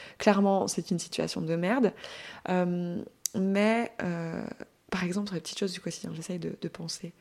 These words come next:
à des trucs du quotidien qui sont relous.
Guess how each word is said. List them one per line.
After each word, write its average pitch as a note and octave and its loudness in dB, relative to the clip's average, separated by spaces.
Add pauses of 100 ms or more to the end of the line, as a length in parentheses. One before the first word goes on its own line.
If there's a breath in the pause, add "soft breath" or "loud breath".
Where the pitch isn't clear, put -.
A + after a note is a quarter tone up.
(640 loud breath)
à E3 -4
des D#3+ -6
trucs E3+ -10
du D#3+ -10
quotidien E3+ -8
qui - -10
sont E3 -6
relous. D#3 -6